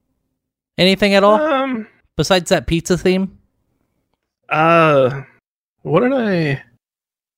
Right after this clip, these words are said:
Speaker 2: I played the demo for Val-, uh, Valkyria Chronicles four on Switch.
Speaker 1: Oh, how was
Speaker 2: Made
Speaker 1: that?
Speaker 2: me, made me very tempted to get it.
Speaker 1: The new Valkyria
Speaker 2: Which
Speaker 1: Chron-, Valkyria, uh, Revolution,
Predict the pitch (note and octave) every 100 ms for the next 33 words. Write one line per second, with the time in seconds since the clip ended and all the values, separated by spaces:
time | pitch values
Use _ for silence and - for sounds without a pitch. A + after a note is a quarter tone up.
0 | _ _ _ _ - D#3+ A#3 A3 D#3 D#3+
1 | F#3 D#3+ C#3+ C3 B2 B2+ B2 B2+ B2 B2+
2 | B2 D3 D3+ C3 C#3 C#3 - - - C#3
3 | C#3 A#2 - - - B2 - - C#3+ C#3
4 | - - _ _ _ - G3 G3 D3 D#3+
5 | D#3+ C#3 D3 C3 B2+ D#3+ - _ _ _
6 | _ _ C3+ C3+ C3+ B2+ C3 A#2 - -
7 | B2+ B2+ - - - _ _ - C3 A#2+
8 | A#2+ A#2+ - _ - E3+ F3 F3+ G3+ G#3+
9 | G3 E3+ F#3 E3 D3+ - D#3 D3 A#2+ C3
10 | D3 D#3 F3+ F3 E3+ D#3+ C#3+ C3+ - -
11 | B2+ A#2+ A2+ D#3+ D3 B2+ D3 - B3 D4